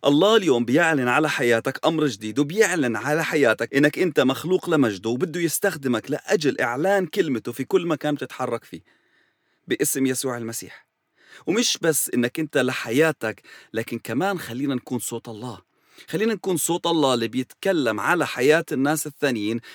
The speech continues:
بكلام الله بطريقة إيجابية. نسأل الله: "يا رب، شو بتحكي على هذا الرجل المتسول اللي قاعد على طرف الشارع؟" والله من فوق يقول: "أنا شايف هذا الرجل غني، احتياجاته مسددة، أعطي هاي الكلمة لإله.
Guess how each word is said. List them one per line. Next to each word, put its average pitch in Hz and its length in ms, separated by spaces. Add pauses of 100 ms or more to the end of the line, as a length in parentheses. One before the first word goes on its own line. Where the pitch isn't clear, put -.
(100)
بكلام 139 540
الله 107 260
بطريقة 139 540
إيجابية. 110 540 (240)
نسأل 156 420
الله: 139 220
"يا 127 100
رب، 165 140
شو 226 220
بتحكي - 460
على 127 220
هذا 156 420
الرجل 113 360
المتسول 131 640
اللي 113 200
قاعد 113 340
على 110 160
طرف 113 260
الشارع؟" 98 420 (500)
والله 123 320
من 151 120
فوق 123 260
يقول: 123 420 (840)
"أنا 147 140
شايف 143 460
هذا 151 180
الرجل 113 460 (280)
غني، 120 520 (100)
احتياجاته 143 640
مسددة، 110 540 (260)
أعطي 214 260
هاي 196 140
الكلمة 196 340
لإله. 180 360